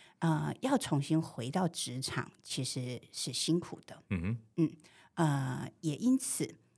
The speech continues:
Speaker 1: 在婆婆第二次中风之后，也就更让我去注意到了这一个高龄社会下的一个问题，或者是说，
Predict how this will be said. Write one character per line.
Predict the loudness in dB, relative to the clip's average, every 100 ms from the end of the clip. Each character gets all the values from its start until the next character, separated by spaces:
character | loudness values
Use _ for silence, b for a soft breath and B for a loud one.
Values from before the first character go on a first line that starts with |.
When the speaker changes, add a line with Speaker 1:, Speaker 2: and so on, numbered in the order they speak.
| _
Speaker 1:
在 | 0 0 0 -4 -4
婆 | -2
婆 | 0
第 | 2 2
二 | 2
次 | 0
中 | 0 0 0
风 | -2 -4 -4
之 | -4 -4 -2
后， | 0 -2 -4
也 | -6 -4
就 | -2 -2
更 | -2 0 2 2
让 | 2 0 -2
我 | -6
去 | -6 -6
注 | -2 2 4
意 | 4
到 | 2 0
了 | -2 -4 -6 B B
这 | 0 2
一 | 2
个 | 0 0 0
高 | -2 0
龄 | 0 0
社 | 0 0
会 | 0
下 | -2 -2 -4
的 | -4
一 |
个 | -6 -4
问 | 0 4 2
题， | 2 -4
或 | 0 -2
者 | 0 -4
是 | -2 -2
说， | -4 -2 0 0